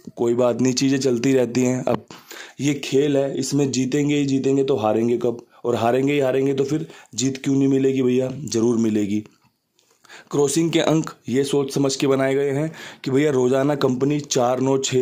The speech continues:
एक का खोल, खेल जो है वो दिखा रही है। यहाँ पे चार खुला, यहाँ पे छः चार खुला हुआ, यहाँ पे इक्का खुला हुआ है, तो ये चार अंक तो अभी आपके सेपरेट रख लो कि भैया एक छः चार नौ की क्रॉसिंग या इसमें आप अंक जोड़कर अपना फ़ायदा ले सकते हो।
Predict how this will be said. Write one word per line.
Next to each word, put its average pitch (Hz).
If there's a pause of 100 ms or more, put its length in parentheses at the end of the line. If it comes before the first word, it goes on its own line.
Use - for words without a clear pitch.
एक 135
का 139
खोल, 120 (200)
खेल 127
जो 135
है 143
वो 165
दिखा 120
रही 98
है। 104
यहाँ 113
पे 135
चार 131
खुला, 139 (480)
यहाँ 113
पे 143
छः 135
चार 135
खुला 135
हुआ, 135
यहाँ 117
पे 123
इक्का 117
खुला 107
हुआ 98
है, 90 (340)
तो 139
ये 147
चार 143
अंक 135
तो 156
अभी 135
आपके 117
सेपरेट 113
रख 120
लो 135
कि 139
भैया 147
एक 135
छः 131
चार 117
नौ 127
की 131
क्रॉसिंग 120 (360)
या 135
इसमें 131
आप 117 (180)
अंक 143
जोड़कर 120
अपना 127
फ़ायदा 107
ले 110
सकते 98
हो। 90